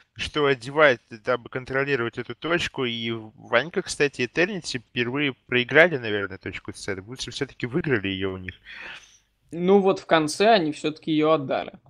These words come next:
Speaker 1: Отдали, ну, им пришлось, потому что, как ты сказал, не переоделись, и надо было как-то
Speaker 2: Ну
Speaker 1: другие
Speaker 2: так
Speaker 1: точки захватывать. Как бы она была под контролем Вудсов, но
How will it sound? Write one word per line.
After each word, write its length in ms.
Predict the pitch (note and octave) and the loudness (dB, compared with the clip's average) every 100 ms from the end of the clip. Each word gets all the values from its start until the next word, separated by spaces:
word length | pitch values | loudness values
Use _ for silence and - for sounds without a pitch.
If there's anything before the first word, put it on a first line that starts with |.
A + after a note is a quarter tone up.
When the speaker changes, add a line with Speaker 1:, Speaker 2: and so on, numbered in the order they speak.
| - | 2
Speaker 1:
Отдали, 640 | A2 - _ F#3 A3 G3+ E3+ | 2 2 _ 12 12 12 6
ну, 260 | D3+ D3+ | -8 -12
им 160 | E3 E3 | -12 -10
пришлось, 500 | - D3+ F3 F3+ - | -10 -8 -4 -4 -6
потому 300 | C#3+ C3 C3 | -10 -8 -8
что, 880 | C3 - C3+ B2+ B2 A#2+ A#2 A#2 A#2 | -10 -4 -2 0 2 2 2 2 0
как 160 | - - | 0 -2
ты 100 | C3+ | -2
сказал, 460 | - C3+ B2 C3+ C3 | -2 -2 4 2 2
не 100 | B2 | -4
переоделись, 840 | - B2+ B2+ A#2 D#3 C#3+ B2 - | 0 2 2 2 2 2 0 -4
и 400 | C3 B2 A#2 A2+ A2+ | -6 -6 -4 -4 0
надо 280 | A#2+ A#2 | 0 0
было 240 | A2+ B2 A2+ | 0 2 2
как-то 340 | - - - | 0 -2 -2
Speaker 2:
Ну 20 | |
Speaker 1:
другие 360 | D#3 - E3+ - | 0 0 -2 0
Speaker 2:
так 0 | |
Speaker 1:
точки 340 | - C3+ - | 4 4 2
захватывать. 540 | B2+ B2+ - E3+ E3+ - - - - | -2 0 4 4 4 -2 -8 -18 -12
Как 180 | - F#3+ | 2 4
бы 120 | E3+ | 4
она 180 | E3 F#3 | 4 2
была 280 | D#3+ F3+ G3+ | 0 4 2
под 180 | - - | 2 -6
контролем 560 | B2+ A#2 B2 G#2+ G2+ | -8 -6 -6 -6 -8
Вудсов, 360 | G2+ A2+ - - | -12 -12 -12 -16
но 160 | C3 C3 | -12 -12